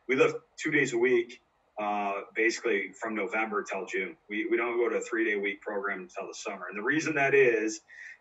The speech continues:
is I always felt personally that I had my greatest gains when I was on a four-day-a-week program. I'd go upper, lower, upper, lower. I always felt that because of a couple things. Number one, mentally, I could handle it.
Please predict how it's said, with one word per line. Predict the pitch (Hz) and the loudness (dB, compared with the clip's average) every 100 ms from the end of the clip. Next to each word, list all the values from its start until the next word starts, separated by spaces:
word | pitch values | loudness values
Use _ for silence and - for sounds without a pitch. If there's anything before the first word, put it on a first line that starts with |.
| _ | _
is | 110 104 101 - - _ | 0 2 -2 -4 -14 _
I | - - 247 - 147 | 6 10 10 8 6
always | - - | 6 4
felt | - - - | 0 -2 -2
personally | - 151 139 123 110 | 0 2 2 -2 -2
that | 101 95 | -2 2
I | 110 | 4
had | 113 | 4
my | 113 95 _ | 2 -4 _
greatest | 131 131 123 - | 2 2 2 0
gains | 113 113 110 | 0 0 -4
when | 107 | -6
I | 101 | -4
was | |
on | 92 | -6
a | - - | -8 0
four-day-a-week | 120 110 110 101 104 | 2 4 2 0 -4
program. | - 110 104 110 120 131 _ _ - _ - | -6 -4 -2 -2 -4 -10 _ _ -20 _ -10
I'd | - | -6
go | 117 | -2
upper, | 113 107 104 | -2 -4 -4
lower, | 107 107 104 | -2 -2 -2
upper, | 101 107 | -4 -4
lower. | 104 104 107 - _ _ _ _ _ _ _ - | -2 -2 -4 -8 _ _ _ _ _ _ _ 2
I | - | 6
always | 147 147 | 6 4
felt | - 143 143 | 2 0 4
that | - | 2
because | - 113 - | 2 -10 -10
of | |
a | - | -4
couple | - 87 | -2 -2
things. | 87 104 | -4 -4
Number | 131 123 | -2 0
one, | 113 120 113 | 2 0 0
mentally, | 127 123 113 | 0 0 0
I | 110 | 0
could | - - | -2 -2
handle | 123 117 101 | -2 0 -2
it. | 104 | -4